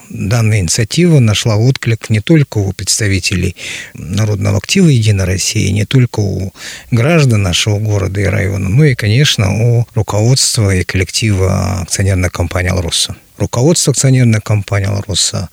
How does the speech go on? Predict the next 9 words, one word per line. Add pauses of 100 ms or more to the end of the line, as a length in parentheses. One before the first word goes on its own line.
во
главе
с
Павлом
Алексеевичем
Маринычевым,
руководство
социальным
блоком,